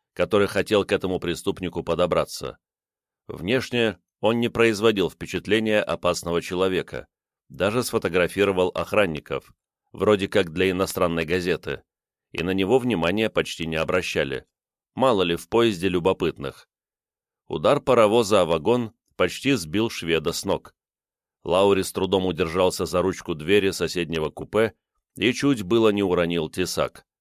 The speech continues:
Пока он тянул время и приводил себя в порядок, раздался выстрел, в вагон просунулся ещё один милиционер и увлёк за собой своего товарища.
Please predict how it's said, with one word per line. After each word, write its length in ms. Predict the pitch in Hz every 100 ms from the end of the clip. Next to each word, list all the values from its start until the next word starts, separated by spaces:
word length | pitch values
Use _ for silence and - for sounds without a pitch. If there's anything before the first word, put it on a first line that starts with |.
| _ _ _ _ _ _
Пока 320 | 82 85 92
он 180 | 95 92
тянул 280 | 101 95 92
время 540 | 85 107 104 101 90 _
и 120 | - 85
приводил 440 | 101 98 92 95
себя 300 | - 80 78
в 80 | -
порядок, 500 | 76 92 104 101 - _ _ -
раздался 640 | 80 80 82 131 - 139
выстрел, 580 | 95 87 - 85 80 73 _ _ -
в 160 | 80 76
вагон 400 | 87 87 127 123
просунулся 640 | 104 - 113 110 101 104
ещё 360 | 98 92 92 82
один 220 | 78 80
милиционер 720 | 80 78 - 78 90 107 104 _ _ _
и 100 | -
увлёк 380 | 92 87 104 135
за 120 | 120
собой 380 | 117 95 82 104
своего 400 | - 82 78 78
товарища. 680 | - 90 82 71 - 67